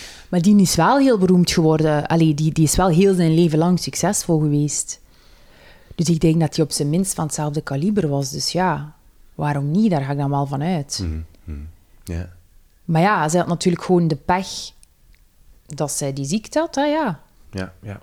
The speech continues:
Speaker 1: Want anders had ze misschien wel geleefd.
Speaker 2: Ja, ja, inderdaad.
Speaker 1: Dat is gewoon het enige, hè. Dat, ja, dat is iets verschrikkelijk natuurlijk.
Speaker 2: Mhm.
Speaker 1: En haar, haar,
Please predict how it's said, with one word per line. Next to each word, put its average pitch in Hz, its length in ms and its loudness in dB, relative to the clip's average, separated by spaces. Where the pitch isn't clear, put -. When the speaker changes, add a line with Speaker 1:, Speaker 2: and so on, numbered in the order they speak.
Speaker 1:
Want - 140 -10
anders 151 200 0
had 143 140 -4
ze 160 80 -6
misschien 151 240 -6
wel 214 240 0
geleefd. 165 540 2
Speaker 2:
Ja, 95 200 -10
ja, 95 160 -14
inderdaad. 98 500 -14
Speaker 1:
Dat 151 180 -4
is 151 200 -2
gewoon 151 160 -4
het 139 160 -8
enige, 185 380 2
hè. 311 200 -2
Dat, 151 180 -2
ja, 170 340 -2
dat 143 220 -4
is 139 140 -6
iets 143 160 -6
verschrikkelijk - 480 -4
natuurlijk. 147 680 -6
Speaker 2:
Mhm. 87 160 -8
Speaker 1:
En 170 260 0
haar, 156 240 -8
haar, 147 280 -8